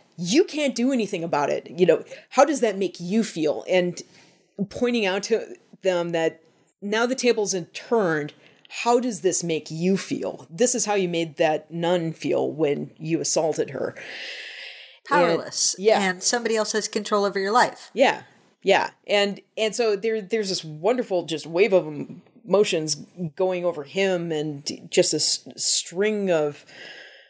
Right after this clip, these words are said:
Speaker 1: of dialogue with all of his basically thinking out loud. And then he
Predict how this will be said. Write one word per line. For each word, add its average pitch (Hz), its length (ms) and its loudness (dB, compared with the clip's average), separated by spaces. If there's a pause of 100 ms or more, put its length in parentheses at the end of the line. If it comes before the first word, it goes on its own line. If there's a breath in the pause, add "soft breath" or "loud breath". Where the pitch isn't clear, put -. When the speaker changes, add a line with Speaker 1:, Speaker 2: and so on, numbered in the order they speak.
(400 loud breath)
Speaker 1:
of 151 180 4 (640)
dialogue 170 640 0
with 151 160 -6
all 180 180 0
of 151 120 0
his 143 480 -2 (500)
basically 185 420 0
thinking 180 400 0
out 135 160 0
loud. 151 360 0 (1000 loud breath)
And 190 140 -6
then 196 300 0
he 190 560 0